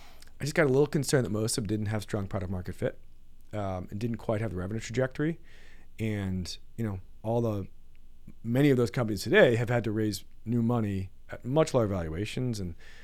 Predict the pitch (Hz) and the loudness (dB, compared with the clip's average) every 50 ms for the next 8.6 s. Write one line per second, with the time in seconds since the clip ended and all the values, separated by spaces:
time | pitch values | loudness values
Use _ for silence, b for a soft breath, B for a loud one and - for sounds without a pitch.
0 | B B B B - 95 87 143 143 139 - - - 139 117 - 135 127 123 113 | B B B B -2 6 8 8 8 8 6 2 2 2 2 4 2 2 2 0
1 | 107 117 120 117 - - - - - - 123 - - - 123 120 117 113 - 127 | 0 0 0 0 -2 -4 -12 -16 -4 -4 -4 -4 0 2 2 2 2 2 0 -2
2 | 123 - 143 117 - - 135 120 120 127 135 - 113 113 123 117 - - 123 117 | 2 2 0 0 4 2 2 4 4 2 2 2 2 2 0 0 2 2 2 2
3 | 113 107 - 110 110 110 104 101 98 90 B B B B B B B B - 120 | 2 2 0 -2 0 0 0 -2 -4 -6 B B B B B B B B -2 0
4 | 113 110 101 101 - 131 165 175 165 139 117 110 104 104 117 123 127 - - 117 | 0 0 0 0 4 6 8 8 10 8 8 6 6 2 2 -2 -4 -2 0 0
5 | 123 - 135 123 120 113 123 - - 117 107 104 - - 135 110 95 98 117 143 | 2 4 4 4 4 2 2 0 0 0 0 0 2 2 2 2 2 0 0 -2
6 | 147 - - - - - - - - - 110 107 110 104 120 - 113 113 110 107 | -4 -6 -12 -14 -16 -16 -16 -18 -8 -4 -2 0 2 2 0 0 0 0 -2 -2
7 | - - - 110 107 104 98 104 117 135 131 131 - - 113 110 101 101 104 101 | -4 -4 -2 -2 0 0 -2 -2 0 0 0 2 2 2 2 2 4 2 0 0
8 | 104 92 95 117 120 - - 85 78 73 78 92 | 0 0 0 -2 -2 -2 -2 -2 -2 -4 -4 -6